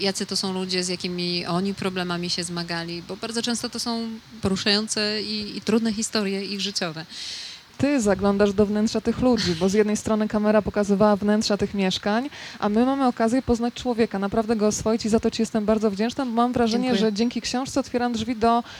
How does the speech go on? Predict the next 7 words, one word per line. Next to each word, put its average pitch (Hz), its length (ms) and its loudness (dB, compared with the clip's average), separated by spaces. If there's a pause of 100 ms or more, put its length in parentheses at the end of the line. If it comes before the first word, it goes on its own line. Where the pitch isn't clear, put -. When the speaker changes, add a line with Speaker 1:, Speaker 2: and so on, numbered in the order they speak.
(140)
Speaker 2:
codzienności 247 920 0
wielu 233 360 0
osób. 185 400 -4 (200)
Speaker 1:
Ja 214 160 6
w 214 40 2
ogóle, 220 360 2
y, 190 300 -4